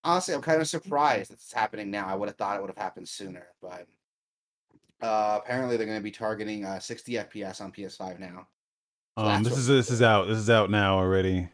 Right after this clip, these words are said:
Speaker 1: It's out now? Okay.
Speaker 2: Yeah. So it's, um, it looks good. I mean, the game already looked good, but when you, when you get
Speaker 1: Yeah.
Speaker 2: that frame rate combined with the visuals, it's just even, even better.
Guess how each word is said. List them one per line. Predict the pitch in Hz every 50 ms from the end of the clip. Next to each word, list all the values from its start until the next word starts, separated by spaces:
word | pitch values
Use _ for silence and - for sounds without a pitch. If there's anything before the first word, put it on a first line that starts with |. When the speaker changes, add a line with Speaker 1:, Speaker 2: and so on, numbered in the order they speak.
| _ _ _ _ _
Speaker 1:
It's | _ 110
out | 110 110 110
now? | 110 107 107 107 107 113 127 147 - -
Okay. | 123 117 - 98 - - -
Speaker 2:
Yeah. | 98 95 95 92 90 90 90 90 - _ _ _ _ _ _ _ 131
So | - - 110 98 95 92 92 92 92 - -
it's, | - 143 135 - -
um, | 202 202 202 202 208 202 190 180 180 175 - _ _ _ _ _ _ _ _ _ _ _ _ _ _ _ _ _ _ _ _ _ _ _ _ _ _ _ _ _ _
it | - 95 98
looks | 104 117 123 - -
good. | - 127 139 147 127 107 -
I | 104
mean, | 107 107 104
the | 107
game | 104 113 123 127 127 123
already | 120 120 120 127 131 131
looked | 117 107 107 107 101 -
good, | - 107 101 98 98 98 90 90
but | 101 98 92 92 92 92 - _ _ -
when | - 113 98 98
you, | 101 98 -
when | 110 104 101
you | 101
get | 113 117 110
Speaker 1:
Yeah. | 117 110
Speaker 2:
that | 107
frame | - - 127 127 131 127 120
rate | 117 113 107 104 95
combined | - 113 107 98 113 110 107 110 110 104
with | 101 98 -
the | 101
visuals, | 98 113 117 110 95 98 98 95 92 92 92 90 85
it's | 90 90 87
just | - - 95 92 90 - - - - - - - - _ _ _ _ _ _ _ _ _ _ _ _ _ _ _ _ _ _ _ _ _ _ _ -
even, | 101 95 90 87 92 90 87 85 85 82
even | 85 95 98 92 92 87
better. | 82 90 90 90 87 85 85 82